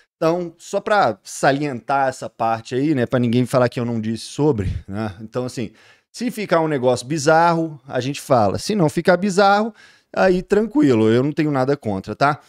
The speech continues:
Então, para fazer a nossa avaliação aqui, eu criei essa bela montagem aqui, senhores. Olha só o que que eu fiz aqui, pra vocês entenderem. O Horst estava aqui, certo? E o Samson Dauda na outra ponta. Isso aqui foi na hora que eles chegaram pela ordem numérica, tá?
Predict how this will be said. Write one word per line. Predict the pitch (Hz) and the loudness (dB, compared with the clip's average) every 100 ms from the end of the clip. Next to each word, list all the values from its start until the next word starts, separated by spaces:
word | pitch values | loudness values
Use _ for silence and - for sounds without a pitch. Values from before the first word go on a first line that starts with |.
| _ 196 | _ -6
Então, | 214 220 254 - | 0 2 2 4
para | 185 175 | 2 4
fazer | 165 147 | 4 4
a | 151 | 2
nossa | 147 156 | 2 2
avaliação | 139 147 151 143 - 160 160 | 2 2 2 0 -2 -8 -8
aqui, | - 175 | -8 -6
eu | 208 | -6
criei | 220 190 185 | -4 -2 -2
essa | - | -2
bela | 160 120 165 | -2 0 0
montagem | 214 190 107 - 156 220 247 151 139 | 0 -2 -4 -2 0 0 -4 -4 -6
aqui, | 127 220 | -6 -8
senhores. | 208 170 156 175 | -6 -2 0 2
Olha | 277 | 0
só | - 196 | 0 -2
o | |
que | - | 0
que | - | -2
eu | 165 | 0
fiz | - 143 | -2 -2
aqui, | 127 - 90 | -2 -4 -6
pra | 110 | -4
vocês | 117 147 143 | -4 -2 -2
entenderem. | 147 151 104 90 87 - - - _ _ | 0 0 0 -2 -6 -12 -20 -20 _ _
O | 226 | 2
Horst | 165 185 240 190 | 4 4 4 0
estava | 214 - 185 202 | -4 -2 0 2
aqui, | 202 - 101 | 0 -2 -8
certo? | 92 139 151 165 139 - - - _ | -4 2 2 0 -6 -14 -20 -20 _
E | 202 | -6
o | 220 | -2
Samson | 202 202 - 170 | -2 -2 -2 0
Dauda | 147 160 180 | 2 2 2
na | 175 | 0
outra | 175 175 208 | 0 0 -2
ponta. | - 135 113 104 107 | -2 -2 -2 -4 -6
Isso | 113 139 | -6 -10
aqui | - 185 170 | -8 -4 -4
foi | - 147 | -4 -2
na | 143 | 0
hora | 139 143 | 0 0
que | 160 | -4
eles | 151 - | -8 -8
chegaram | 180 147 127 135 147 156 | -6 -2 2 2 2 -2
pela | 156 143 143 | 0 2 4
ordem | 135 135 139 | 4 4 0
numérica, | 170 196 123 120 101 107 | -4 -2 2 2 0 -6
tá? | 101 123 | -2 -4